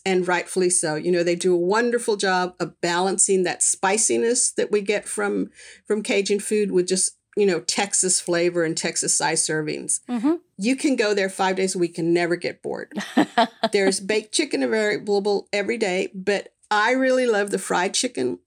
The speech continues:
Speaker 1: And you
Speaker 2: Yeah.
Speaker 1: think, "Okay, well, so fried chicken doesn't sound very Zydeco, doesn't sound very Cajun." The way Zydeco does it, it really is very Cajun. And both the fried and the baked chicken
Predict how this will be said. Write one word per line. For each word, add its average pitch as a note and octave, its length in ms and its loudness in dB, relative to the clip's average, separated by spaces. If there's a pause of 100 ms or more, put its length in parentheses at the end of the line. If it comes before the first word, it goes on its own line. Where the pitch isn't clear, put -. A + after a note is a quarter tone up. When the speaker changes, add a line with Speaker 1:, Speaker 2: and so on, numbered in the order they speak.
(320)
Speaker 1:
And A3 220 2
you A3 60 0
Speaker 2:
Yeah. A3+ 80 0
Speaker 1:
think, A3+ 280 0
"Okay, A3+ 240 -2
well, G3 200 -2
so F#3 320 0
fried A3 280 -2
chicken D#4+ 440 -2
doesn't C#4 280 0
sound B3 240 -2
very A#3 180 0
Zydeco, A3 580 0
doesn't G3+ 160 0
sound A3 240 -2
very A3 180 -2
Cajun." G#3+ 440 -4 (360)
The G3 100 2
way G#3 140 4
Zydeco G#3+ 480 0
does A3+ 240 0
it, A3+ 180 0
it F#3 160 0
really F3 320 2
is D3 320 0 (140)
very D3+ 240 -2
Cajun. - 500 -6
And G3 360 0
both C4 340 -2
the G#3+ 160 -4
fried A3+ 300 0
and A#3 120 0
the A#3 60 0
baked G#3 240 0
chicken G3+ 280 -4